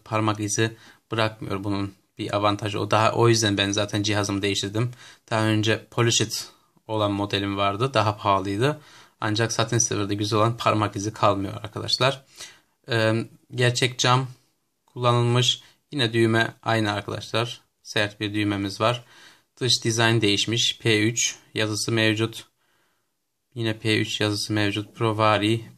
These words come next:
P üç, önde P üç. Ee, aşağıda ise bir adet, e,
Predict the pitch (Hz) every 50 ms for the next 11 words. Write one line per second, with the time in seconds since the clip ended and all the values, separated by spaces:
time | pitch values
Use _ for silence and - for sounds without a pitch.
0 | - - 107 101 104 107 107 107 - - - - - - 110 107 107 104 101 101
1 | _ - 107 101 98 107 117 131 - - - - _ _ _ _ - _ _ _
2 | _ _ _ _ _ _ - 127 117 110 107 104 107 104 101 104 101 104 107 -
3 | 123 113 107 - - - 107 101 101 113 123 127 123 123 - _ - _ _ _
4 | _ _ _ _ - - - - - - _ _ - 117 113 - - 113 113 120
5 | 120 - - - - 120 113 107 104 110 117 117 - - - - _ _ _ _
6 | _ _ _ _ _ _ _ _ _ _ - 117 110 107 104